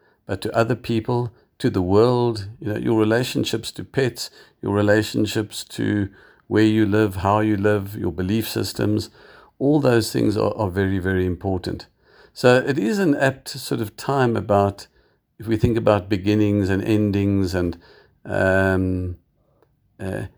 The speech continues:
if we're able to reflect, if we're able to take on board that I might have to look at things here which I don't like to look at in myself, uh, at least there is some sort of awareness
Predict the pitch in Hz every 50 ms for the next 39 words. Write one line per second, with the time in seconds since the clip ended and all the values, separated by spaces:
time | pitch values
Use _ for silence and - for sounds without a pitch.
0 | _ _ - 131 127 - 214 180 151 160 147 143 147 139 143 139 - 147 135 127
1 | - - - 139 139 147 147 - - - - - 110 - 151 139 135 131 135 131
2 | 123 120 - - - - 127 123 123 - 131 131 117 107 98 110 117 117 117 113
3 | 104 104 101 92 - - - _ _ - - - _ _ _ _ _ _ - 104
4 | 104 104 110 120 123 135 151 151 - - 120 117 123 - 131 113 - - 131 127
5 | 120 110 98 110 113 110 107 104 101 - - 104 92 87 98 101 117 135 131 -
6 | 104 98 95 90 - - 92 90 92 90 - 101 92 90 92 90 92 90 90 92
7 | - - - 104 101 95 - - - _ _ _ _ _ _ _ _ _ _ _
8 | - - 95 95 95 92 95 - - - 120 98 95 101 101 101 117 147 151 104
9 | - - - - - - _ _ _ _ _ _ _ _ _ - 101 98 104 104
10 | 98 - - - 123 113 113 110 107 - 117 107 101 92 98 104 98 92 92 92
11 | 98 107 110 107 98 87 78 - - - -